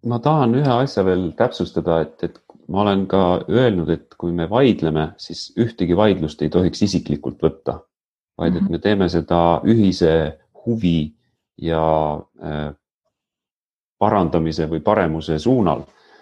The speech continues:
Speaker 1: Aga selleks, et see saaks juhtuda, on vaja siis nii-öelda nagu need nukid kokku panna ja vaadata, mis jahu sealt välja siis nagu tuleb. Et ega ükski jahu ei tule, äh, pehmete kividega, vaid et on ikkagi see, et üks kivi on pehmem ja teine on kõvem.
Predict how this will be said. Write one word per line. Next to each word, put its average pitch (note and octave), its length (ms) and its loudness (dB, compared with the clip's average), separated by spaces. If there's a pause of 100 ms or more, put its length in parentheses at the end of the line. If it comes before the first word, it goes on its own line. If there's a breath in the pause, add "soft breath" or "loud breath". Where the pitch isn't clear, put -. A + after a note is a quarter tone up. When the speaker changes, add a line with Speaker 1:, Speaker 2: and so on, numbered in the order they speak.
(600 soft breath)
Speaker 1:
Aga E2+ 160 -2
selleks, G#2 400 2
et - 80 -10
see F2 160 -6
saaks F2 300 -2
juhtuda, F#2+ 480 0 (100)
on F2 120 -4
vaja G2+ 280 2
siis F2 220 -6
nii-öelda F2 340 -2
nagu F2 280 -2 (200)
need G2 160 -4
nukid A2 320 0
kokku C#3 320 0
panna F2 380 2
ja - 20 2
vaadata, G2 480 0
mis G2 160 -6
jahu A#2 240 4
sealt E2+ 240 -4
välja F2+ 240 0
siis F2 160 -6
nagu G#2+ 240 -4
tuleb. G#2 240 2 (640)
Et E2+ 240 -10
ega F2+ 220 0 (1040 soft breath)
ükski G2+ 400 -4
jahu A2 340 2
ei F2+ 100 2
tule, G#2 280 2 (380)
äh, E2+ 200 -4
pehmete F#2+ 480 -4
kividega, D#2+ 540 2 (180)
vaid E2 220 -4
et - 180 -16
on F2 140 -2
ikkagi E2+ 340 -4
see, G2+ 220 4
et - 220 -6
üks - 180 -18
kivi F2 260 2
on E2 160 -2
pehmem A2 440 0
ja - 40 -6
teine F2 280 0
on D2+ 80 -6
kõvem. D#2 340 2